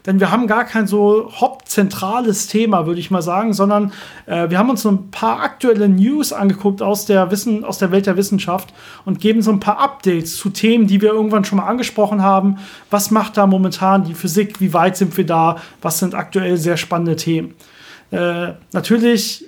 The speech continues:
wir wissen zurzeit, alle haben hart zu kämpfen mit der Corona-Krise. Auch wir sind beide immer noch nur über Skype momentan verbunden und, äh, sie können nicht nebeneinander im Studio sitzen. Und wir hoffen, allen geht's gut und bleibt auf jeden Fall weiterhin zu Hause.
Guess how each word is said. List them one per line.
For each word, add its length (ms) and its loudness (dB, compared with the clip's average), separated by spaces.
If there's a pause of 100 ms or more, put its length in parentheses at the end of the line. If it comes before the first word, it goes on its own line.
(100)
wir 140 0
wissen 500 2
zurzeit, 720 -4
alle 460 2
haben 400 -2
hart 320 0
zu 100 -6
kämpfen 380 0
mit 120 0
der 80 0
Corona-Krise. 920 0 (480)
Auch 240 -4
wir 220 4
sind 220 -4
beide 260 2
immer 240 2
noch 360 0
nur 200 4
über 180 -2
Skype 500 0
momentan 440 2
verbunden 640 0 (400)
und, 480 -2
äh, 280 0
sie 120 -6
können 220 2
nicht 240 0
nebeneinander 400 4
im 80 2
Studio 320 0
sitzen. 540 -2 (280)
Und 60 -2
wir 100 2
hoffen, 300 0
allen 260 2
geht's 220 -2
gut 260 2
und 120 2
bleibt 300 -4
auf 120 -6
jeden 100 0
Fall 180 0
weiterhin 360 2
zu 160 -6
Hause. 400 0